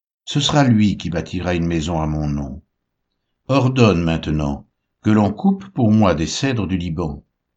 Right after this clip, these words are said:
Mes serviteurs seront avec les tiens, et je te paierai le salaire de tes serviteurs tel que tu l'auras fixé. Car tu sais qu'il n'y a personne parmi nous qui s'entende à couper les bois comme les Sidoniens. »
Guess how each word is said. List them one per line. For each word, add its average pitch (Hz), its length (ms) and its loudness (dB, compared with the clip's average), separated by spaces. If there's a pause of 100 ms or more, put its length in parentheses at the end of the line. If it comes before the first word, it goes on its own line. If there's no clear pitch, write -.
(260)
Mes 104 120 2
serviteurs 120 520 2
seront 110 280 0
avec 98 280 0
les 90 120 -4
tiens, 143 340 -2 (560)
et 113 80 4
je 113 100 4
te 117 120 0
paierai 139 400 0
le 117 100 0
salaire 117 360 0
de 101 80 -2
tes 98 140 -4
serviteurs 98 720 -4
tel 160 240 0
que 143 100 -6
tu 131 180 -6
l'auras 117 220 0
fixé. - 580 -8 (800)
Car 95 180 0
tu 107 120 -2
sais 120 200 -2
qu'il 95 140 -4
n'y 82 80 -2
a 76 60 -2
personne 127 540 -2
parmi 80 320 -2
nous 165 360 0 (540)
qui 87 120 -8
s'entende 117 480 0
à 78 60 -4
couper 117 340 -2
les 80 120 2
bois 139 300 -2
comme 82 220 -4
les 76 100 -2
Sidoniens. » 87 680 -2